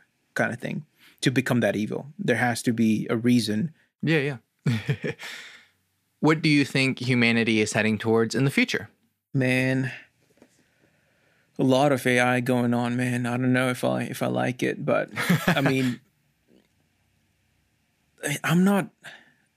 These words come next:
Speaker 1: I'm not too sure, just because it's kind of interesting, you know, you, you have all this A I stuff, but then all the retro stuff is coming back. <laughs> It's just like,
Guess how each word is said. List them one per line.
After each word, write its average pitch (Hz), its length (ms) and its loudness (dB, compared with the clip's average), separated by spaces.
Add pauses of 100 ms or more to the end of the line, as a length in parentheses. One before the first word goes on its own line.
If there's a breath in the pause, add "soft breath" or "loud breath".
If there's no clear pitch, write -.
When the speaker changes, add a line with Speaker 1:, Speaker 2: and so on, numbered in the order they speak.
(100)
Speaker 1:
I'm 151 120 4
not 208 200 0
too 165 180 0
sure, 143 320 2
just 120 200 -2
because 131 500 0 (1040)
it's 156 180 2
kind 185 220 2
of 156 120 -2
interesting, 135 500 0
you 127 60 2
know, 131 140 2
you, 117 160 2
you 127 220 -2
have 131 200 0
all 135 140 2
this 127 260 -2
A 123 140 0
I 127 160 2
stuff, 127 300 -2
but 123 140 -2
then 123 120 2
all 123 160 2
the 127 80 0
retro 123 300 0
stuff - 240 -6
is 110 80 -6
coming 113 260 0
back. - 340 -4
<laughs> 131 220 -6
It's 156 200 0
just 165 160 0
like, 151 440 2